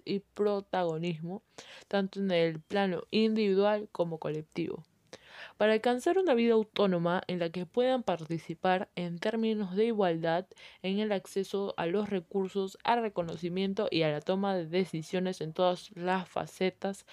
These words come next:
de su vida personal y social. Ahorita mismo vamos a presentar las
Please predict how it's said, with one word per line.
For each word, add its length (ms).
de 120
su 160
vida 280
personal 580
y 160
social. 460
Ahorita 440
mismo 360
vamos 240
a 60
presentar 560
las 400